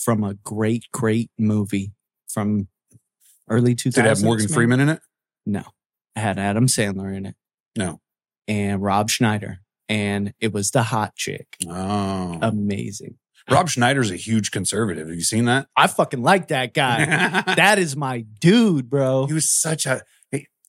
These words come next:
Speaker 2: okay, so
Speaker 1: And I know I'm gonna get in trouble for this, but he married a smoking hot wife. You seen his wife?
Speaker 2: Mm-mm.
Speaker 1: <laughs> You should look it up.
Speaker 2: Really?
Speaker 1: Look it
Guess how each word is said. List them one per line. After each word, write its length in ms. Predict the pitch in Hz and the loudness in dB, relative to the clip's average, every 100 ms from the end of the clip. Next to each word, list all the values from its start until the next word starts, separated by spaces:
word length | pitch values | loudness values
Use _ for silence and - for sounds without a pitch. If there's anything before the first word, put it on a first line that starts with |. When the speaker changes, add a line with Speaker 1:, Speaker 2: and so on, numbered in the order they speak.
| _ _ _ _ _ _ _ _ _ _ | _ _ _ _ _ _ _ _ _ _
Speaker 2:
okay, 300 | 156 - 117 | 0 2 0
so 460 | - - 139 123 117 | 0 2 4 4 2
Speaker 1:
And 160 | 160 160 | 2 2
I 60 | |
know 180 | 156 180 | 4 4
I'm 60 | 233 | 4
gonna 120 | 240 | 2
get 160 | 208 180 | 2 0
in 60 | |
trouble 300 | 151 185 196 | 2 2 2
for 100 | 196 | 2
this, 220 | 208 220 | 2 2
but 100 | - | 2
he 140 | 175 254 | 2 4
married 340 | 277 285 254 | 2 2 2
a 60 | 196 | 2
smoking 560 | - - 185 185 185 | 2 4 4 4 2
hot 280 | 160 170 160 | 4 4 4
wife. 280 | 151 139 117 | 2 0 -2
You 80 | 170 | -4
seen 260 | - 302 330 | 0 2 4
his 120 | 311 | 4
wife? 460 | 240 214 226 220 - - | 4 4 4 0 -8 -10
Speaker 2:
Mm-mm. 240 | 170 101 - _ _ _ - | -8 -10 -14 _ _ _ 2
Speaker 1:
<laughs> 580 | 403 285 277 269 254 | 4 6 4 2 2
You 100 | 240 233 | 0 -2
should 160 | 240 | 2
look 140 | 220 208 | 2 4
it 100 | 202 | 4
up. 280 | 180 135 - _ | 4 2 -8 _
Speaker 2:
Really? 380 | 117 135 131 104 - | -2 2 2 0 4
Speaker 1:
Look 160 | 392 | 4
it 80 | 381 | 6